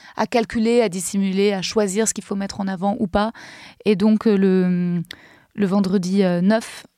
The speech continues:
euh, j'ai fait un post en, voilà, en, sur Instagram en avouant tout ça, tout ce qui m'était arrivé, parce que j'ai dû, euh, annuler la représentation du neuf où j'étais vraiment beaucoup trop mal,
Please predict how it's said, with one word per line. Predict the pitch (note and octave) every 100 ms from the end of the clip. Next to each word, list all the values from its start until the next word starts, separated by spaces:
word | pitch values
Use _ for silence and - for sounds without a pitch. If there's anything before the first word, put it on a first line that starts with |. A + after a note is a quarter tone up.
| G3
euh, | F#3 E3+
j'ai | F#3+
fait | - G3
un | F3+
post | - - -
en, | F#3+ F#3 -
voilà, | G#3+ D3+ - A3+
en, |
sur | - F#3
Instagram | F#3+ - F#3+ F#3+ G#3
en | G3
avouant | F#3+ F3 G3
tout | - F3+
ça, | - G3
tout | -
ce | -
qui | -
m'était | F3+ F3+
arrivé, | F3 F3+
parce | G#3 -
que | F3
j'ai | F3
dû, | E3+ F3+
euh, | F3 - - - -
annuler | G#3+ A3 A#3+
la | G#3+
représentation | G3+ - F#3 F3+ F3+ F3+
du | E3+
neuf | G3+ -
où |
j'étais | E3+ E3+ D#3+ G3+ -
vraiment | - G3+ G3 G3+ G3
beaucoup | F#3+ D#3+ -
trop | - F#3+
mal, | F#3 B3 A3+